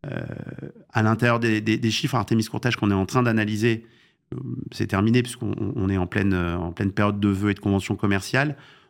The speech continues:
On s'aperçoit d'abord que les deux semestres en deux mille vingt-quatre ont été très différents. Le premier a été, euh, vraiment compliqué, pendant que le second a été, euh, en net regain. Et même à l'intérieur de ces deux semestres,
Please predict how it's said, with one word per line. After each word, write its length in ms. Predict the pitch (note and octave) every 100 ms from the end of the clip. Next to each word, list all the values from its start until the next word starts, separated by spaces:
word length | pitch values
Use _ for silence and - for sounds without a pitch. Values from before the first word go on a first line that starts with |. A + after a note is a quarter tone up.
| -
On 80 | G#2+
s'aperçoit 520 | A#2+ A2+ A2+ - B2
d'abord 280 | A#2+ A#2+ A#2+
que 80 |
les 80 | A2
deux 140 | G#2 C#3+
semestres 500 | - A#2 G#2+ - -
en 60 |
deux 100 | G#2
mille 160 | G#2 G2+
vingt-quatre 340 | G2+ A2 G#2
ont 60 | G#2+
été 180 | F#2+ G2+
très 160 | -
différents. 460 | G#2+ - A#2+ F3+ - - _ _
Le 100 | G#2
premier 340 | F#2 G2+ G#2 G#2
a 40 |
été, 300 | F#2+ A2 G2+
euh, 140 | F2+ D#2+ -
vraiment 540 | G2 F#2 F#2+ A2 A#2
compliqué, 720 | A#2+ A2 - - C3 B2 B2 - _ _ -
pendant 220 | G2+ G2
que 140 | -
le 40 | F#2+
second 360 | - G#2+ A2
a 60 | G2+
été, 280 | F#2+ G#2+ F#2
euh, 80 | F#2 - - - -
en 100 | G#2+
net 180 | A2+ -
regain. 380 | A#2 C3 F3 -
Et 100 | A#2
même 180 | C#3+ C#3
à 80 |
l'intérieur 320 | A#2 A#2 B2+ B2
de 40 |
ces 180 | - G#2+
deux 240 | A2+ A#2+
semestres, 500 | A#2 A2 A2+ D3 -